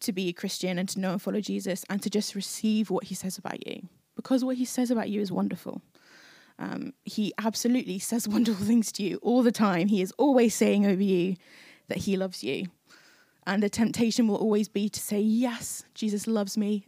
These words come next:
and I am secure and safe in the love of God," which you are. And that, that means I'm gonna get on with the rest of my life, and that God will just always be in my corner. And wherever I go looking for him, I'll find God, and I'll be able to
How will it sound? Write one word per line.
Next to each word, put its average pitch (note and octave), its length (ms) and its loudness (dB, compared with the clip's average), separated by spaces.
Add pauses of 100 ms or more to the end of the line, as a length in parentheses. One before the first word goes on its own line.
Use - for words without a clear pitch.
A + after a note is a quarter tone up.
and G#3+ 120 -2
I G3+ 100 -2
am G#3 100 -2
secure G#3+ 400 -2
and G#3 120 0
safe - 520 -4 (240)
in G#3 120 2
the G3 60 4
love G3+ 160 2
of F#3 100 -6
God," G3+ 280 2 (580)
which - 320 0
you G#3+ 100 4
are. G#3 280 2 (760)
And G#3 160 -2
that, F3 120 -4
that D4 160 6
means A3 400 4
I'm G#3+ 120 2
gonna G#3+ 180 4
get G3 140 2
on A3 140 6
with A3+ 100 6
the G#3+ 80 4
rest G#3+ 220 2
of G#3+ 80 -2
my G#3+ 120 2
life, G#3 440 -4 (220)
and G3 200 -2
that - 240 -6
God G3 200 2
will G3+ 100 0
just F#3+ 200 -8
always A3 280 0
be A3 100 0
in A3 60 2
my G#3+ 100 0
corner. G3 480 -2 (720)
And G3+ 180 2
wherever A3 280 4
I A3 60 2
go G#3 120 2
looking G3+ 340 2
for G#3+ 100 -4
him, G3+ 220 0
I'll G3 80 -2
find G3 260 -4
God, F#3+ 240 -2
and F#3+ 80 -6
I'll F#3 60 -6
be F#3+ 100 -4
able G3 200 -4
to F#3+ 140 -6